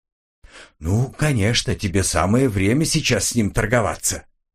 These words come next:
Корсо сделал вид, что ничего не слышал.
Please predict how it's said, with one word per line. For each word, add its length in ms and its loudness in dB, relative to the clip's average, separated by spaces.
Корсо 360 0
сделал 420 2
вид, 200 0
что 220 0
ничего 400 2
не 120 -2
слышал. 520 -6